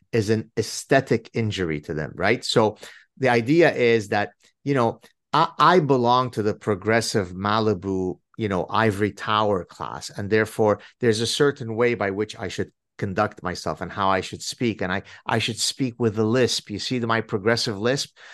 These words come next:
And so, because I'm, I'm intellectual, right? And here comes this brash, cantankerous, obnoxious bully who speaks like a, you know, Queens guy. If he ascends to the highest,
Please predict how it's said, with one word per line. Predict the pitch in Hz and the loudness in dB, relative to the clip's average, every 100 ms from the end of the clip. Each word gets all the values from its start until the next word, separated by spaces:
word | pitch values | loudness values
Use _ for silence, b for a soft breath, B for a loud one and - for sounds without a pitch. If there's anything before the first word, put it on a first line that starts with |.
| B | B
And | - 147 | -8 -6
so, | - | -4
because | 123 131 | -2 2
I'm, | 143 131 - | 2 0 -2
I'm | 139 | -2
intellectual, | 135 - 131 131 160 - - 110 90 78 98 | -2 -2 -2 0 0 -2 -4 -4 -6 -8 -10
right? | 101 123 151 B B B | -2 -2 -2 B B B
And | 147 147 | 2 4
here | 180 277 | 4 2
comes | - 147 113 | 0 0 0
this | 110 - | -4 -6
brash, | 90 104 117 120 120 - - | -10 -2 0 2 0 -4 -6
cantankerous, | 110 98 - 117 117 110 120 113 110 - | -6 -8 -6 -2 -2 -2 0 2 2 -2
obnoxious | 98 95 101 107 107 - - 104 - B B B | -8 -10 -4 -2 -2 -4 -2 -2 -4 B B B
bully | - 85 120 120 113 110 110 B B | -18 0 4 6 6 4 2 B B
who | 113 | -8
speaks | - - - 123 - - | -8 -6 -4 -4 -4 -4
like | 107 101 | -2 0
a, | 104 98 - | -2 -4 -6
you | 113 | -6
know, | 98 | -6
Queens | - - 123 123 120 - | -10 -8 -4 -2 -4 -2
guy. | 120 110 107 107 B B B _ _ | 2 2 2 -2 B B B _ _
If | 180 170 | 2 2
he | 135 131 254 302 | -2 2 2 4
ascends | 135 - 151 143 127 | 0 0 2 2 -2
to | - 117 | -4 -2
the | 110 | -2
highest, | - 135 139 123 - - | -2 0 2 0 -2 -10